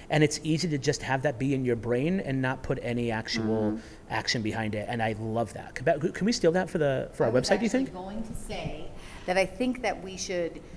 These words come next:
Speaker 2: use that as our tagline
Speaker 1: Yeah.
Speaker 2: for all of our things with the Anti-Cruelty Society, and we're probably gonna make a really cool meme with it.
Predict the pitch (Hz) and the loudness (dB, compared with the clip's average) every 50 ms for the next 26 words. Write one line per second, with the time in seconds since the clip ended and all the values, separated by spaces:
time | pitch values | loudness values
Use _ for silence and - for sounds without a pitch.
0 | - - - - - 180 202 208 196 - 196 175 165 170 165 170 170 170 165 175 | -16 -18 -18 -14 -10 -8 -6 -6 -6 -2 0 0 0 0 -2 -4 -6 -8 -6 -6
1 | 156 151 151 147 143 147 - - - - - - - - - - - - - - | -6 -4 -4 -4 -6 -6 -8 -12 -14 -18 -18 -18 -20 -18 -18 -18 -16 -12 -4 2
2 | 302 294 294 285 285 294 294 285 285 285 285 285 294 302 294 - 226 202 190 185 | 6 6 6 8 6 6 6 6 6 6 8 8 6 6 4 4 4 4 4 4
3 | 180 - 202 214 226 233 233 220 208 190 165 - 170 156 156 - 160 - - - | 4 2 2 2 2 2 2 2 0 0 0 -2 -6 -6 -6 -8 -10 -10 -8 -8
4 | 294 - 143 139 - 156 151 151 - 151 139 160 151 - 165 151 147 147 151 151 | -6 -6 -6 -6 -6 -8 -8 -8 -8 -10 -12 -10 -8 -4 -4 -2 -2 -2 -4 -4
5 | 156 160 - - 202 208 214 214 202 208 208 208 - 233 233 262 254 269 247 233 | -6 -6 -4 -2 -2 -2 0 0 0 0 0 2 0 2 2 2 2 2 2 2
6 | 220 214 214 214 190 165 165 185 185 190 190 - - 202 190 180 160 160 196 226 | 0 -2 -2 -4 -4 -4 -4 -4 -4 -4 -6 -6 -6 -6 -4 -4 -4 -4 -4 -4
7 | 160 143 139 139 135 131 131 123 110 | -4 -6 -6 -6 -8 -8 -10 -10 -12